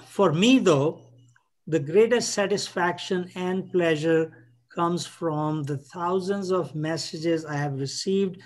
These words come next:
and I continue to receive from mothers who tell me, "Thank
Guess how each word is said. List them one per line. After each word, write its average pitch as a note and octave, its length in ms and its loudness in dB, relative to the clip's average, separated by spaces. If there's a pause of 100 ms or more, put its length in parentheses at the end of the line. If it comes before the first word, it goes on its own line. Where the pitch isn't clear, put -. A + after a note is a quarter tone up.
(260)
and D#3 100 -4 (100)
I D3+ 40 -2 (140)
continue F#3+ 520 -2
to F3 60 2 (120)
receive E3 460 4 (560)
from D#3+ 180 -2 (180)
mothers F#3 380 4 (960)
who G3+ 180 2 (880)
tell G3+ 160 6 (120)
me, F#3 80 6 (360)
"Thank F#3+ 200 2